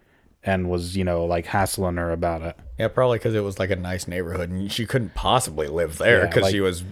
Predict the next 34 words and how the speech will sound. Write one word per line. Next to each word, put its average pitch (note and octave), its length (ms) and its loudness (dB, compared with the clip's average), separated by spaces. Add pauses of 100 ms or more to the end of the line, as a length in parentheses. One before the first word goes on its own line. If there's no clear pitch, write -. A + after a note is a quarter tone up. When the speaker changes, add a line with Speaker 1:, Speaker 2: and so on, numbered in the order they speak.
(260)
Speaker 2:
you G#2 140 0
know, G2 140 2
black. F#2+ 460 4 (140)
Black A2+ 160 4
Speaker 1:
yeah. A#2+ 60 2
Speaker 2:
people F#2+ 200 0
can't F2+ 220 -2
live F2 160 0
in D#2+ 100 -4
nice D2 240 -10
neighborhoods. D2+ 320 -4
Speaker 1:
That's - 360 -2
just G2+ 220 0
fucking F#2 360 0
disgusting. F2+ 760 -6
Speaker 2:
Yeah, E2+ 220 0 (560)
and A2+ 100 2
it A#2+ 80 2
happens B2 340 0
all A2 300 2
the G2+ 120 0
time. G#2 400 -4
Speaker 1:
Yeah. F2 220 -6 (360)
Speaker 2:
And B2+ 120 2
we B2 100 4
don't B2+ 240 2
see E3 220 2
it. - 240 -2 (220)
Like, A#2 180 4
as A#2 180 4
white C3 240 4
people, A2+ 260 0
we're G#2 220 2
sh-, - 160 -10